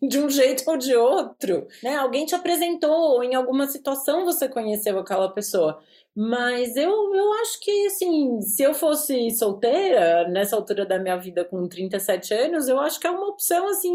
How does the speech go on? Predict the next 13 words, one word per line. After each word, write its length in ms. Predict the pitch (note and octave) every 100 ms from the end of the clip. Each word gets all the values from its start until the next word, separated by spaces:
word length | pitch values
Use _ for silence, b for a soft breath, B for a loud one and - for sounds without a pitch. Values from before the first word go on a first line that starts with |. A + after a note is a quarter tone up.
| F4
incrível. 680 | E4+ D4 D#4+ G4+ C#4+ D#3+ - B B
Porque, 640 | C4+ - D4 C4 B3+ B3 B3
e 120 | B3 B3+
uma 140 | C4
alternativa, 600 | C4+ C#4 C#4 C4 - C4+
eu 60 | C4+
diria 260 | A#3 A#3+
que 140 | A#3 A#3+
infinitamente 680 | B3+ D#4+ D#4 C#4 B3 A#3 A3
melhor 440 | G#3+ G3+ F#3+ A#3+
aos 160 | C4 G#3
aplicativos, 880 | G#3 G3 G3+ G3 - A3+ C4+ A#3+ F3+
assim. 380 | F3+ F3+ C4